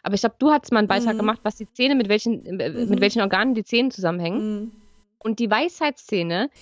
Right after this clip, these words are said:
Speaker 1: gehören zu den Nebennieren.
Speaker 2: Mhm.
Speaker 1: Die sollte man nach Möglichkeit nicht ziehen.
Speaker 2: Ja.
Speaker 1: So.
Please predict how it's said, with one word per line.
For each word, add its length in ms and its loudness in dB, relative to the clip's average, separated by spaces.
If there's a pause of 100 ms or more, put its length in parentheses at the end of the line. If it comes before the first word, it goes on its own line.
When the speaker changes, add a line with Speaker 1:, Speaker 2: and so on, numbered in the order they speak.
(120)
Speaker 1:
gehören 260 4
zu 80 -2
den 160 2
Nebennieren. 420 2 (240)
Speaker 2:
Mhm. 180 -8 (920)
Speaker 1:
Die 80 2
sollte 260 4
man 160 2
nach 80 0
Möglichkeit 560 -2
nicht 220 0
ziehen. 320 2
Speaker 2:
Ja. 240 -8 (240)
Speaker 1:
So. 200 4